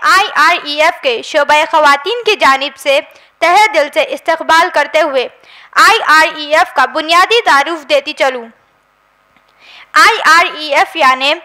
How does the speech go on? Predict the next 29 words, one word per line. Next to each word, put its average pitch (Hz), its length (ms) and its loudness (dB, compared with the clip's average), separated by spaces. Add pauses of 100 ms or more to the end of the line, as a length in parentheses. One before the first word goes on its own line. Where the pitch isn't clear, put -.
(140)
Islamic 370 580 -2
Research 359 480 0
and 339 140 -2
Educational 381 720 -2
Foundation 294 600 0 (500)
एक 403 220 2
इस्लामी 339 480 -2
दावती 302 540 2
इदारा 269 380 2
है 262 220 0 (360)
जिसके 415 320 0
बानी 302 360 0
और 349 160 4
सदर 302 380 0
जनाब 294 380 0
इमरान 285 400 0
हैं। 247 260 -4 (1120)
आईआरईएफ़ 339 840 0
की 403 120 -2
बुनियाद 269 560 0
हमारे 339 460 2 (120)
इस 349 100 -4
दौर 269 320 0
के 285 160 0
सबसे 311 380 -2
मशहूर 320 480 0
और 320 200 4
मारूफ 262 460 2
मुबल्लिग 302 520 -2